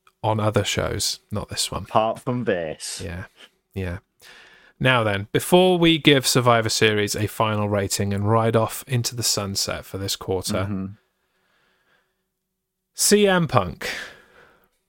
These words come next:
Speaker 1: made his final return
Speaker 2: Yep.
Speaker 1: to W W E. We
Speaker 2: Yep.
Speaker 1: can also talk about the, uh, the promo on Raw if we want, because
Speaker 2: Yeah.
Speaker 1: that's how time works, and it's happened, and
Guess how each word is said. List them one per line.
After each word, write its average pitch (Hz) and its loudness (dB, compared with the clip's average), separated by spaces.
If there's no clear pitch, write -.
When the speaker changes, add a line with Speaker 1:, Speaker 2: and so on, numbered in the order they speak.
Speaker 1:
made 139 2
his 127 0
final 151 2
return 131 2
Speaker 2:
Yep. 98 -2
Speaker 1:
to 120 -2
W 107 2
W 101 2
E. 190 4
We 110 2
Speaker 2:
Yep. 110 0
Speaker 1:
can 120 2
also 123 4
talk 120 2
about 110 0
the, 107 0
uh, 101 0
the 107 -4
promo 104 0
on 104 -2
Raw 110 2
if - -4
we 104 -2
want, 135 0
because - -4
Speaker 2:
Yeah. 113 0
Speaker 1:
that's - -10
how 107 -4
time 110 -4
works, 151 -2
and 160 2
it's - -4
happened, 101 -4
and 101 -4